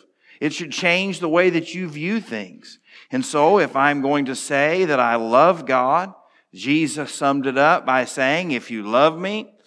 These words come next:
keep my commandments." You would say, "Well, I love my family." I would challenge you today to say, "Do you really love them?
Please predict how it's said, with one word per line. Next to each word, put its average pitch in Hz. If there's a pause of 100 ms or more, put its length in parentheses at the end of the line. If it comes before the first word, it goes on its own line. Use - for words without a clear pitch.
(220)
keep 185 (280)
my 143 (520)
commandments." 139 (420)
You 147
would 135
say, 156
"Well, 147
I 156
love 160
my 170
family." 165 (360)
I 147
would 170
challenge 156
you 165
today 147
to 160
say, 147
"Do 139
you 170
really 175
love 175
them? 123